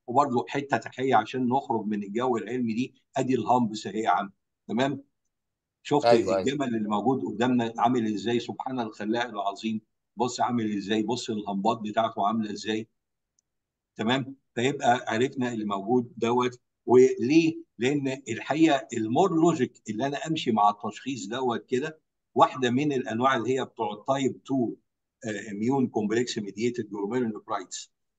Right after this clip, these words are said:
Speaker 1: في وجود الهيستوري بتاع الانفكشن اللي كان موجود عندها في الاي ده، والعمليه اللي عملتها عشان علاج الانفكشن، ومعايا كونسامشن للسي ثري، الحقيقه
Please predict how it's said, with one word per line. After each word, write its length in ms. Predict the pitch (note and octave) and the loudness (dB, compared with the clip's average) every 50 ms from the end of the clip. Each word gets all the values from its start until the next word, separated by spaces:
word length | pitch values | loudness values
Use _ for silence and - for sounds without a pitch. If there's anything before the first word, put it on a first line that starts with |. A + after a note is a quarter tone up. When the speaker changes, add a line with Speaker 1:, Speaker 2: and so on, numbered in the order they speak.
| _ _ _ _ | _ _ _ _
Speaker 1:
في 100 | _ - | _ 2
وجود 560 | B2+ A#2 G#2+ A#2+ D#3 F3+ E3 C3+ - - - A2 | 4 4 4 6 8 8 8 8 6 2 -2 -4
الهيستوري 520 | A2 G#2+ G#2+ C#3+ F3 E3+ - B2+ A#2+ A2+ | -4 0 4 4 4 4 4 0 -2 -2
بتاع 220 | - - A2+ G2 | 0 2 0 0
الانفكشن 680 | G#2 G2+ - G#2 G2+ - - D3+ D3+ - - A2+ G2+ G2 | 0 -2 -8 -14 -8 -4 -4 -4 -2 -2 -4 -4 -4 -6
اللي 120 | F#2+ G2 | -8 -8
كان 200 | - - C3 C#3 | -8 -6 -4 -2
موجود 360 | B2 A2+ G2+ G2 A2 C#3 B2 A2 | -2 -2 0 0 -2 0 0 0
عندها 380 | F#2+ F#2+ F#2 F2+ B2+ B2+ A#2+ | -2 -2 -2 -4 -4 -4 -4
في 120 | - - A2 | -4 -6 -10
الاي 400 | - - - A2+ A#2 A#2 A2+ G#2 | -10 -4 0 0 0 0 -2 -4
ده، 220 | G2 G2 - - _ _ _ _ _ _ _ _ _ - | -8 -12 -14 -16 _ _ _ _ _ _ _ _ _ -4
والعمليه 580 | A2+ A2 F#2+ G2 G#2 G#2 G#2 G#2 B2 D3 C#3+ | 0 4 4 4 4 2 0 0 0 0 2
اللي 140 | B2+ A2 G2+ | 2 2 0
عملتها 440 | F2 F#2+ G2 G2 A#2+ C3+ - - - | 0 0 -2 -4 -4 -4 -2 -2 -4
عشان 280 | F3+ - - B2+ A#2 | -4 -4 -6 -6 -6
علاج 260 | G2 F#2 G2+ A2+ A2+ G#2+ | -6 -6 -6 -6 -6 -8
الانفكشن، 640 | G#2 - - F2 - - A#2 A2+ - - A#2+ A2+ - _ _ _ _ _ _ _ _ | -10 -12 -16 -14 -10 -10 -8 -8 -8 -8 -10 -10 -12 _ _ _ _ _ _ _ _
ومعايا 340 | A2+ G#2+ G#2 A2+ D3 E3 D3+ | 0 4 4 4 6 4 2
كونسامشن 720 | A#2+ - A2+ G#2 - - D3 D3+ D3 B2 - A#2+ G#2 G2+ G#2 | 0 -2 -4 -4 -2 -2 0 0 0 -2 -6 -8 -8 -6 -6
للسي 300 | C#3+ C#3 - - - C#3 | -6 -4 -4 -6 -6 -8
ثري، 420 | C3 - - G#2 G#2+ A2 A#2 A#2+ - _ _ _ _ _ - | -8 -8 -8 -8 -8 -8 -8 -10 -16 _ _ _ _ _ -4
الحقيقه 680 | B2+ B2 - - B2 B2 B2+ D3 D3+ D3 C#3 C#3 - | -4 -2 -2 -2 -2 -2 0 0 0 0 0 -2 -2